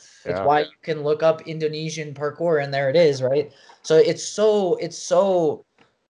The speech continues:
Speaker 1: po-, important and huge for, for parkour and, and most things, right? But then it also has, it can be so destructive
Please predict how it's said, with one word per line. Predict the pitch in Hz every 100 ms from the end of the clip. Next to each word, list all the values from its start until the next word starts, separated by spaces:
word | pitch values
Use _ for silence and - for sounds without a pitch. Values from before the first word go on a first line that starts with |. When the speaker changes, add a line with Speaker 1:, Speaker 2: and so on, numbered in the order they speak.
| _
Speaker 1:
po-, | - - -
important | 180 139 - 262 269 - 156 131 -
and | 151 143
huge | - 247 262 175 131 - _ _ _
for, | - 180 175 -
for | - 160 151 143
parkour | 175 160 180 175 156
and, | 143
and | 151 147 123
most | 143 180 208 -
things, | 131 127
right? | 135 160 -
But | 156
then | 180 175
it | 165
also | 180 190 185
has, | 156 175 180 170 151 - _ -
it | 147
can | - 190 180
be | 170 165
so | - 185 185
destructive | 170 165 180 165 165 165 156